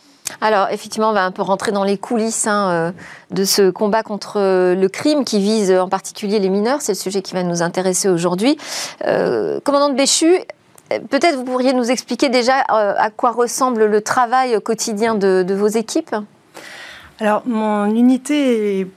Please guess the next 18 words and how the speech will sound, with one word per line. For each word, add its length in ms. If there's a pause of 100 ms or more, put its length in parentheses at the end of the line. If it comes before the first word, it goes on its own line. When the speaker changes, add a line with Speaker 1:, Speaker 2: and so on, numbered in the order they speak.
(120)
Speaker 2:
point 160
d'entrée 320
à 80
l'international, 840
c'est-à-dire 540
qu'on 140
reçoit 420
tous 240
les 140
signalements 640
qui 160
nous 220
arrivent 340
de 120
nos 280
homologues, 540
euh, 180
étrangers 580